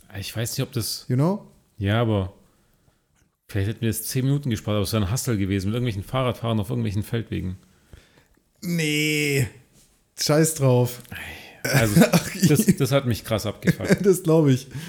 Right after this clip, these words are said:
Speaker 2: Ich kenn das, Alter. Wenn du nicht wei-, wenn du nicht mehr, äh, vor und zurück kannst und du bist
Speaker 1: Ja.
Speaker 2: gefangen, ja.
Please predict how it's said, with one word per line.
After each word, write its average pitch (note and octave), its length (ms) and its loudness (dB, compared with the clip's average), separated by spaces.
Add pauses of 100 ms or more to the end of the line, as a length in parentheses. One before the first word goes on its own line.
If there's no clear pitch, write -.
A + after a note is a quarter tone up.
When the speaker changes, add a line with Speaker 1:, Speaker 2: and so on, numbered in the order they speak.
(200)
Speaker 2:
Ich C#3+ 140 -2
kenn D#3 220 2
das, A#2+ 200 0
Alter. A2+ 520 -2
Wenn B2 160 0
du C3+ 60 4
nicht C#3+ 220 2
wei-, C#3+ 260 2
wenn C#3+ 120 2
du C#3+ 60 4
nicht D#3+ 240 0
mehr, D3 260 4
äh, C3+ 220 2
vor D#3+ 260 0
und D3+ 100 2
zurück F3+ 260 -2
kannst E3 300 0
und C#3+ 80 2
du C3 60 6
bist G#2+ 160 0
Speaker 1:
Ja. G#2 60 0
Speaker 2:
gefangen, C3 420 -2
ja. A#2+ 220 -2